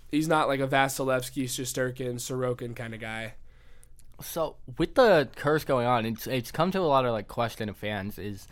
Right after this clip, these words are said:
Speaker 2: does the regular season really matter that much in the N H L?
Speaker 1: I mean, if you get in, it's anyone's game. It's
Speaker 2: I
Speaker 1: hockey. Like
Speaker 2: There's two sports that are like that, baseball and hockey. I
Speaker 1: Yeah.
Speaker 2: feel like it is anyone's game because it's so unpredicted how you will score.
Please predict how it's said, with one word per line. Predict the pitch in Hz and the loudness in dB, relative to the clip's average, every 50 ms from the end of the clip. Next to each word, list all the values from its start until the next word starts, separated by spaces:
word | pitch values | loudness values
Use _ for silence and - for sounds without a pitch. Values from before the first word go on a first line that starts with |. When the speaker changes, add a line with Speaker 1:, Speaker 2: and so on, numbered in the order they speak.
| - - - - - - - - - - - | -20 -20 -20 -20 -20 -20 -20 -20 -20 -12 -2
Speaker 2:
does | - 151 139 | -2 2 4
the | 151 127 | 6 10
regular | 147 185 220 269 277 254 175 131 | 10 8 8 8 4 4 4 4
season | - 143 143 139 151 131 | 4 2 2 2 2 4
really | 120 131 131 120 | 4 6 6 4
matter | 110 101 101 117 117 110 104 | 4 4 4 4 2 2 0
that | 92 92 95 101 - | -2 0 0 0 0
much | 78 95 98 - - | 0 -4 -4 -4 -4
in | 107 | -4
the | 104 104 | -4 -2
N | 104 101 101 | -4 -4 -6
H | 95 - | -6 -4
L? | 107 101 110 | -2 0 0
Speaker 1:
I | |
mean, | 139 123 | 0 0
if | 143 156 170 | -2 -2 -4
you | 190 | -4
get | 196 233 240 202 | 0 4 6 6
in, | 180 185 175 147 131 123 120 - - | 8 8 8 6 6 2 -2 -8 -4
it's | 127 147 147 - 156 | -4 -4 -2 0 0
anyone's | 165 180 175 165 160 143 123 123 | 0 0 2 2 0 0 0 -2
game. | 131 131 135 123 110 104 107 - - - - - - - | -2 -2 -2 -2 -4 -6 -10 -16 -20 -20 -20 -20 -12 -2
It's | 147 139 156 | 0 0 2
Speaker 2:
I | 175 | 4
Speaker 1:
hockey. | 165 165 165 160 - 120 101 107 117 | 4 4 4 2 0 -10 -12 -12 -12
Like | 113 113 113 - - - - - - - - - | -12 -12 -14 -14 -20 -20 -20 -20 -20 -20 -8 4
Speaker 2:
There's | - 190 180 - | 4 4 4 4
two | - - 233 233 | 2 2 2 2
sports | - - 202 185 151 - - | 2 4 6 6 6 6 6
that | 135 | 4
are | 123 117 | 4 4
like | 113 107 104 - | 2 0 -2 -4
that, | 101 98 90 - - | -6 -6 -6 -4 2
baseball | - 151 180 175 - - 180 170 156 | 4 4 4 4 6 8 8 8 8
and | 135 | 8
hockey. | 117 123 110 104 - - 92 - - - - | 4 2 2 2 0 -10 -14 -14 -14 -8 -4
I | 127 | -2
Speaker 1:
Yeah. | 120 - | -2 0
Speaker 2:
feel | - 156 151 | 2 2 4
like | 147 139 123 131 | 4 2 2 0
it | 135 127 123 | -2 0 0
is | 117 - - - - | -2 -4 -6 -8 0
anyone's | 131 147 151 151 147 139 135 127 117 | 2 4 6 6 6 4 2 0 0
game | 120 123 120 120 120 | 0 0 0 0 0
because | 113 117 - 131 127 123 123 | -2 0 0 0 0 2 0
it's | 123 113 | -4 -4
so | - - 156 151 147 - | -2 4 6 6 6 6
unpredicted | - 135 135 123 - 135 123 120 120 113 - 120 107 | 2 0 0 0 0 -2 0 0 0 0 0 -4 -4
how | - 104 98 | -2 -2 -4
you | 90 90 85 | -4 -6 -8
will | 90 101 | -10 -12
score. | - - - - - - | -12 -10 -10 -12 -12 -12